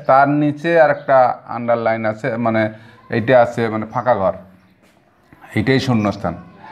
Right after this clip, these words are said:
তার মানে পনেরো আর ষোলো এই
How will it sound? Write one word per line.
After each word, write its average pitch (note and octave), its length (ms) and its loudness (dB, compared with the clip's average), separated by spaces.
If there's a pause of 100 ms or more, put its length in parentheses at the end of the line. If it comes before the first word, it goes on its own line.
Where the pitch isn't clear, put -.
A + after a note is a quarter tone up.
(340)
তার C3 240 4
মানে D3+ 340 2
পনেরো D3+ 380 4
আর D3+ 200 6
ষোলো C#3 520 -4
এই C3+ 140 -4